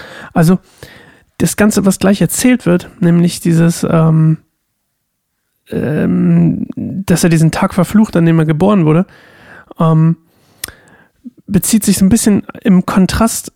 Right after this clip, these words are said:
unter anderem im Kontrast zur Gott-, zu Gottes Schöpfungsgeschichte. Nämlich er sagt, dass dieser Tag, an dem er geboren wurde, ähm, finster sein sollte. Also der erste Tag quasi von seiner Schöpfung,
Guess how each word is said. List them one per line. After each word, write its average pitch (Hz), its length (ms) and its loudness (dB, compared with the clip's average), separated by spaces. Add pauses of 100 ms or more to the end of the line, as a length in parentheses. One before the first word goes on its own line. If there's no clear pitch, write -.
unter 208 340 2
anderem 202 280 2
im 170 100 0
Kontrast - 460 -2
zur 165 180 2
Gott-, - 240 -6
zu 185 100 -4
Gottes 185 240 0
Schöpfungsgeschichte. 165 920 -2 (480)
Nämlich 180 280 2
er 175 100 2
sagt, 185 280 -2 (380)
dass - 180 -2
dieser 170 240 0
Tag, 196 320 -2
an 165 100 2
dem 165 120 2
er 156 40 0
geboren 170 540 0
wurde, 160 320 2 (200)
ähm, 156 220 2
finster 240 500 0
sein 147 220 -2
sollte. 156 360 -2 (380)
Also - 200 -14
der - 180 -2
erste 175 320 0
Tag - 280 -2
quasi 160 500 0
von - 280 -2
seiner 170 520 2
Schöpfung, 165 480 -2